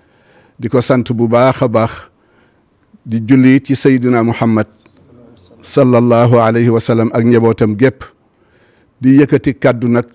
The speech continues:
ci sunu turu kilifa, muy Sëñ Babacar Sy Mouhamadul Mansour. Yal na ko Yàlla saxal. Te baati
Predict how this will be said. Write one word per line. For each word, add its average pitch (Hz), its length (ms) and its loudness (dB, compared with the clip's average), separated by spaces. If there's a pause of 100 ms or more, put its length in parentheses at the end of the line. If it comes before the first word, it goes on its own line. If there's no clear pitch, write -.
(160)
ci 139 120 -4
sunu 127 280 0
turu 120 260 -4
kilifa, 117 460 -4 (500)
muy 110 120 -2
Sëñ 120 280 0
Babacar 110 400 0
Sy - 140 -6
Mouhamadul 110 400 -4
Mansour. 110 400 -4 (540)
Yal 117 180 -2
na 120 80 -2
ko 117 120 -4
Yàlla 113 280 0
saxal. 113 320 -4 (600)
Te 117 100 -6
baati 123 640 0